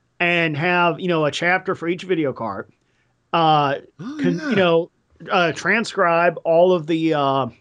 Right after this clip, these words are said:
Speaker 1: uh, you know, the interviews, you know,
Speaker 2: Yeah.
Speaker 1: and maybe get Nick to write, like, a foreword. And, you know, it, you, you could do a book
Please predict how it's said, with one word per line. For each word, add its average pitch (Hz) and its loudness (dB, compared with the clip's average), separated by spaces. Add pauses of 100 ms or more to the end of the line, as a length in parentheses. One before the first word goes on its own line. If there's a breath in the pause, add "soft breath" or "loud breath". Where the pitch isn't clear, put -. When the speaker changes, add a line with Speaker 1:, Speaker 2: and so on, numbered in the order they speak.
(640)
Speaker 1:
uh, 139 0
you 160 -2
know, 160 0
the 165 0
interviews, 160 0
you 165 -4
know, 131 -4 (260)
Speaker 2:
Yeah. 110 -6
Speaker 1:
and 180 4
maybe 185 0
get 185 0
Nick 180 -2
to 156 -8
write, 165 2
like, 180 -2
a 196 -6
foreword. 151 0 (120)
And, 156 0
you 226 -8
know, 170 0 (160)
it, 202 0 (120)
you, 180 -4 (140)
you 196 -4
could 247 -4
do 262 4
a 190 4
book 190 2